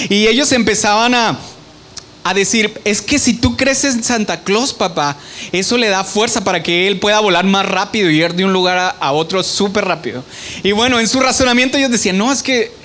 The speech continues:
Santa Claus sí existe, ¿no?". Ahí hab-, había otros que decían: "Ay, papá, eso yo ya lo sé, ya soy grande". Y e-, eran niños de seis años, ¿no? Y ellos decían: "Yo ya soy grande, ya sé que tú eres el que me compra los regalos".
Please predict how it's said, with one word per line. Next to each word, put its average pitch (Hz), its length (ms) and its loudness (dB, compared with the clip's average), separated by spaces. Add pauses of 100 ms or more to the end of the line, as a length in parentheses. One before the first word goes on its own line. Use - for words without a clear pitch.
(160)
Santa 180 380 -2
Claus 185 200 -2
sí 226 80 -2
existe, 220 460 -2 (380)
¿no?". 190 220 0
Ahí 196 180 0
hab-, 214 240 0
había 208 360 2
otros 226 340 0
que 196 100 -2
decían: 160 340 0
"Ay, 156 180 0
papá, 139 340 -4
eso 127 160 -2
yo 147 80 2
ya 151 100 2
lo 151 140 -2
sé, 139 340 0
ya 131 140 0
soy 143 200 0
grande". 139 600 0
Y 139 80 0
e-, 185 180 0
eran 202 160 0
niños 220 240 0
de 175 80 0
seis 175 260 0
años, 143 280 -2
¿no? 165 180 -4 (300)
Y 180 40 2
ellos 202 220 2
decían: 180 420 0
"Yo 226 140 4
ya 247 160 0
soy 233 160 0
grande, 196 340 0
ya 170 140 0
sé 196 240 -2
que 196 100 -2
tú 196 200 0
eres 190 180 0
el 196 80 -2
que 175 80 -2
me 151 140 0
compra 160 240 0
los 175 120 0
regalos". 156 400 0